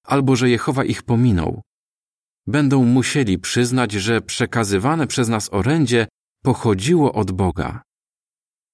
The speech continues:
Akapit dziewiętnasty. Pytanie. Co nam pomoże zachować siły do pełnienia naszej służby?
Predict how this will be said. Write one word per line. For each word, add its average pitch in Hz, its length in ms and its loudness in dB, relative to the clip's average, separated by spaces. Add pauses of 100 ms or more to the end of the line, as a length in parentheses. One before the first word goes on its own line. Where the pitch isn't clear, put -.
(680)
Akapit 190 380 -4
dziewiętnasty. 110 840 -4 (120)
Pytanie. 107 500 -2 (540)
Co 247 140 -2
nam 185 160 0
pomoże 123 420 2
zachować 110 460 -2
siły 151 320 2
do 110 100 0
pełnienia 113 500 2
naszej 98 300 -2
służby? 80 540 -4